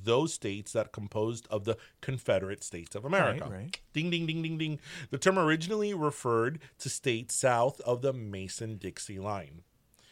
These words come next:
Speaker 1: But now it's more of a cultural reference,
Speaker 2: Oh,
Speaker 1: referring
Speaker 2: it comes
Speaker 1: to
Speaker 2: from the
Speaker 1: part-
Speaker 2: Mason-Dixon
Speaker 1: Yeah,
Speaker 2: line.
Speaker 1: yeah.
Speaker 2: Mira, I didn't, I, I would have never put that together.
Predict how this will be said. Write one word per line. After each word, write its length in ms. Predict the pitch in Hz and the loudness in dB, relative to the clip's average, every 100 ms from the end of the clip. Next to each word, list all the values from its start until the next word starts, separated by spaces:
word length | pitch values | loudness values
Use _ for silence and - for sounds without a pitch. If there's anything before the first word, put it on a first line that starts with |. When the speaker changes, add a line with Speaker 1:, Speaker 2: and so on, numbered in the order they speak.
| - - | -20 2
Speaker 1:
But 120 | 143 | 4
now 260 | 139 135 139 | 8 8 10
it's 160 | 143 135 | 8 6
more 140 | 127 | 4
of 80 | 123 | 4
a 60 | |
cultural 440 | - 123 117 131 117 | 2 0 2 0 2
reference, 420 | 107 - 139 165 | 2 0 -2 4
Speaker 2:
Oh, 320 | 254 302 370 | 10 12 12
Speaker 1:
referring 160 | 392 294 | 12 10
Speaker 2:
it 20 | |
comes 160 | 269 262 | 10 8
Speaker 1:
to 20 | |
Speaker 2:
from 60 | 285 | 8
the 60 | 240 | 10
Speaker 1:
part- 80 | |
Speaker 2:
Mason-Dixon 800 | 185 185 233 214 226 277 - 285 | 10 8 8 6 6 4 4 6
Speaker 1:
Yeah, 60 | 202 | 6
Speaker 2:
line. 400 | 139 113 107 98 | 8 8 6 6
Speaker 1:
yeah. 180 | 185 - - _ _ _ | 6 4 -8 _ _ _
Speaker 2:
Mira, 380 | 175 139 160 160 | 0 8 10 10
I 100 | 135 | 8
didn't, 300 | 131 143 135 - | 6 4 0 2
I, 160 | 143 131 | 2 4
I 120 | 123 | 4
would 120 | 156 | 6
have 100 | 151 | 6
never 180 | 151 143 | 6 4
put 140 | 147 | 2
that 80 | 147 | 0
together. 380 | 151 160 143 113 | 0 0 0 -2